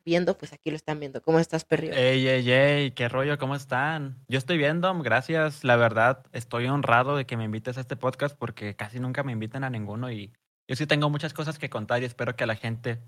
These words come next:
Speaker 2: pues, le guste.
Speaker 1: Sí, espero que, que les guste también.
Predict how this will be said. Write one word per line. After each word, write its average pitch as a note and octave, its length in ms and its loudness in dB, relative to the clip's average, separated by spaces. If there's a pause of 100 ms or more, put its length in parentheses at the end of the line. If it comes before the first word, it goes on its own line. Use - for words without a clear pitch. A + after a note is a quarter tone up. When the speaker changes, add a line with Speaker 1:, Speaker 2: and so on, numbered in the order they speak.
Speaker 2:
pues, C3 200 -4
le B2 120 0
guste. G#2 460 -10 (600)
Speaker 1:
Sí, D3 260 6
espero D3 380 4
que, C3+ 360 4
que C3+ 100 0
les C3+ 160 2
guste C#3+ 240 -6
también. E3 560 2